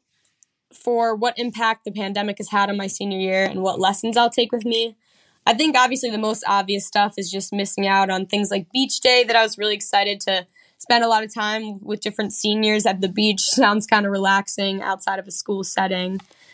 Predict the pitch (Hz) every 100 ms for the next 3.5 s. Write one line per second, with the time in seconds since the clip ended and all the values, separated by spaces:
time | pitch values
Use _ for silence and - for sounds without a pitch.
0 | _ _ _ - 196 185 170 170 - _
1 | _ - _ _ _ _ _ 220 214 208
2 | 196 196 - _ _ _ _ _ _ -
3 | 233 220 233 220